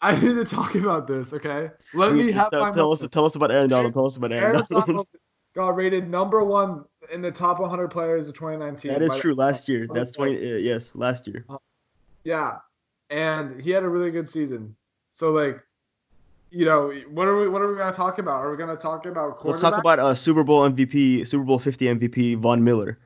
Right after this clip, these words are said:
Speaker 2: Uh, how did Aaron Donald perform the Super Bowl? Just gonna leave it. Let's let, let's just leave it at that. You know, I'll let that sink in for a little bit.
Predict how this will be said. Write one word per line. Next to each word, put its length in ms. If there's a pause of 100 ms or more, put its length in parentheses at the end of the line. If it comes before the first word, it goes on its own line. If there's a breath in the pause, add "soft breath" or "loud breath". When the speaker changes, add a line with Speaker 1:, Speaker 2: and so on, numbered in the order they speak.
(340)
Speaker 2:
Uh, 400 (120)
how 140
did 120
Aaron 180
Donald 240
perform 280
the 80
Super 180
Bowl? 240 (1040 soft breath)
Just 160
gonna 140
leave 140
it. 40
Let's 220
let, 180
let's 200
just 200
leave 180
it 60
at 120
that. 180
You 60
know, 100
I'll 80
let 140
that 140
sink 260
in 100
for 100
a 60
little 260
bit. 40